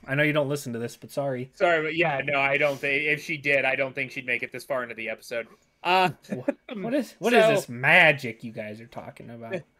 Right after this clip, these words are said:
Speaker 2: Now, now that we've gotten through the name, abstruse appropriation is an instant for two white black. It has devoid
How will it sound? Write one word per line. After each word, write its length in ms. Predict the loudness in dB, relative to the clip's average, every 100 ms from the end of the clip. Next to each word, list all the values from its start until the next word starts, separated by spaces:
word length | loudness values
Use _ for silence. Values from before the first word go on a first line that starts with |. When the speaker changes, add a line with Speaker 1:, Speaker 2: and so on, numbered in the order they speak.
| _
Speaker 2:
Now, 260 | 0 2 2 2
now 180 | 4 4
that 100 | 4
we've 140 | 4
gotten 500 | 4 4 0 -8 -12 -4
through 260 | 2 2
the 100 | 2
name, 280 | 0 0 0 -4 -2
abstruse 880 | -2 -2 -8 -10 -8 -6 -4 -6 -8
appropriation 1160 | -8 -2 -2 -2 -4 -2 0 -2 -6 -6 -6 -8 -4
is 240 | -4 -4
an 100 | -8
instant 600 | -8 -8 -8 -10 -10 -12 -12
for 300 | -8 -6 -8
two 500 | -10 -6 -4 -4 -6
white 320 | -4 -2 -2 -6 -8
black. 480 | -4 -4 -6 -14 _ _ _
It 100 | -4
has 220 | -2 -2 -4
devoid 680 | -6 -4 -2 0 0 -2